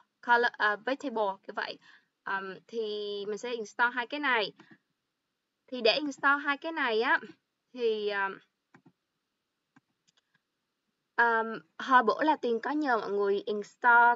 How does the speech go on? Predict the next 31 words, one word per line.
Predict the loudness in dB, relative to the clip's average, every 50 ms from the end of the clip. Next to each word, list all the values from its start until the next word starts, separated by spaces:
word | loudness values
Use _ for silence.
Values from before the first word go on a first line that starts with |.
| 2 0
cái | 2 4 4 6 4 4 2 -2 -6
NuGet | -6 -4 -4 -4 -2 -2 -2 -2 -2 -6
Package | -8 -8 -8 _ -4 -4 -4 -4 -6 -12 -16 -10
Manager | -6 -4 -2 -2 -4 -4 -2 0 2 2 2 2 0
đúng | -2 -2
không? | 0 0 0 0 _ _ _ _ _ _ _ _
Thì | -10 -8
khi | -8 -8 -8
mọi | -6 -6 -4
người | -4 -2 -2 -2
đi | -4 -4 -6
vào, | -4 -2 0 2 2 4 2 2 2 0
ờ, | 0 0 0 -2 -4 _ -16
com-, | -8 -4 -4 -4 -4 -6 -10 -12 _ _ _ -10
comment, | -6 -4 -4 -2 0 0 -2 -2 -4 -8 _ _ _ _ _ -20
vào | -6 0 2 2 2 2
view | 0 -2 -2 -2 -2
nè, | -2 -4 -4 -6 -8 _ _ _ _ _ -6
rồi | -4 -2 -2 0
vào | 2 4 4 4 4
comment | 2 -4 -8 -4 -4 -4 -4 -4 -6 -4 0
palette, | 0 2 2 0 -2 -2 -6 -14 -20 -20 _ _ _ _ _ _ _ -10
mọi | -6 -4
người | -4 -4
sẽ | -6 -6
thấy | -4 0 0 2 2 0 -2 -4 -6 -8 -10 -12 _ _ _ _
cái | -12 -12 -10 -6
này, | -2 0 0 0 -2 -6 _ _ _ _ _ _ _ _ _ _ _ _ -8
NuGet | -6 -4 -4 -2 2 2 2 2 2 0 0 0 -2 _ _ _ _ _ -6
Package | -6 -6 -6 -4 -6 -8 -8 -6 -8
Manager. | -6 -4 -4 -4 -6 -6 -4 -2 -2 -2 -2